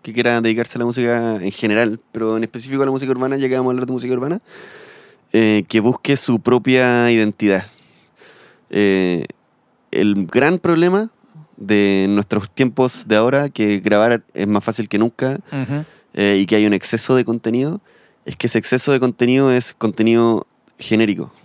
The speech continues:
Speaker 1: ¿cachai?
Speaker 2: Claro, clónico.
Speaker 1: Eh, claro. Entonces, si tú haces un reggaetón, no sirve hacer un buen reggaetón, ¿cachai? Eh,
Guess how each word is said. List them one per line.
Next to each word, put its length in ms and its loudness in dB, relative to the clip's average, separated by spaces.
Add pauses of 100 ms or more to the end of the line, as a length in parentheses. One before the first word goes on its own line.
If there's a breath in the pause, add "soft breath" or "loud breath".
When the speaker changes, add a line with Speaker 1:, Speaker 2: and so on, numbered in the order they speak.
Speaker 1:
¿cachai? 360 0
Speaker 2:
Claro, 60 -16 (300 loud breath)
clónico. 500 -2
Speaker 1:
Eh, 520 2
claro. 280 -4 (120)
Entonces, 320 -4
si 120 -2
tú 80 2
haces 200 -2
un 180 0
reggaetón, 520 0
no 140 -4
sirve 440 0 (140)
hacer 380 -2
un 340 0
buen 200 2
reggaetón, 360 -2 (200)
¿cachai? 380 -8 (680 soft breath)
Eh, 300 0